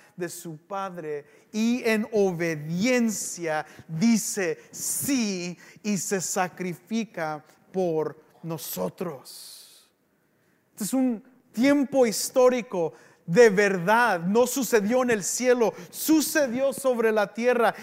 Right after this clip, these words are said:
en el cuerpo físico de nuestro Señor Jesús, en la mente física de nuestro Señor Jesús. Él se sometió al perfecto plan de Dios. En el tiempo más doloroso,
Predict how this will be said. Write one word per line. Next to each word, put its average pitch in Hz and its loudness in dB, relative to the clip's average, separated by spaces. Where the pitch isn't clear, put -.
en 302 2
el 233 2
cuerpo 285 0
físico 285 -2
de 220 2
nuestro 247 -2
Señor 240 -2
Jesús, 240 -6
en 277 4
la 262 4
mente 285 2
física 262 -2
de 220 0
nuestro 226 -4
Señor 220 -2
Jesús. 233 -4
Él 294 8
se 285 4
sometió 285 -2
al 160 -6
perfecto 180 -8
plan 151 -12
de 135 -16
Dios. 117 -20
En 170 -10
el 160 -10
tiempo 208 -6
más 185 -6
doloroso, 196 -4